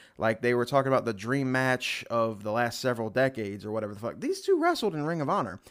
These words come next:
It wasn't until the match got started and they got Caprice Coleman on commentary, who is from Ring of Honor and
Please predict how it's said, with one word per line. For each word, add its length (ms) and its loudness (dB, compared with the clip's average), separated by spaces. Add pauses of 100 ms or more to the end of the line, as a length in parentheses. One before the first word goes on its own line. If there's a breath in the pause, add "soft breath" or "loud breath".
(180 loud breath)
It 140 2
wasn't 340 2
until 260 2
the 80 0
match 320 2
got 140 0
started 420 2
and 140 4
they 60 0
got 180 8
Caprice 380 0
Coleman 360 2
on 140 -2
commentary, 720 -4
who 280 -6 (140)
is 280 -12
from 320 -2
Ring 160 2
of 80 4
Honor 400 4
and 240 -8